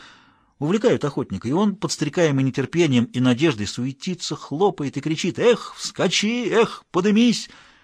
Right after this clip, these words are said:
Потешь, дружок!» и прочее. И вот матерой свежий русак прыгнул на сажень вверх, взбрыкнул ножками, перетроил, насторожил одно ухо и загорелся, как свеча.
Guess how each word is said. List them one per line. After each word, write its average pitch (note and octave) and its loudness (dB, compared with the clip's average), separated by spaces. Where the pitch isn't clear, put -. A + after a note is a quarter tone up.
Потешь, F3 4
дружок!» G3+ 2
и E3+ 2
прочее. G2 -4
И B2 0
вот D#3+ 2
матерой B2+ 2
свежий A#2 -2
русак A#2+ -2
прыгнул B2 0
на A2 0
сажень C3+ 0
вверх, C3+ 0
взбрыкнул D3 2
ножками, D3+ 0
перетроил, E3 2
насторожил D3+ 2
одно D3 2
ухо F#3 -2
и G#3+ -4
загорелся, E3 0
как D3+ -4
свеча. D3 -4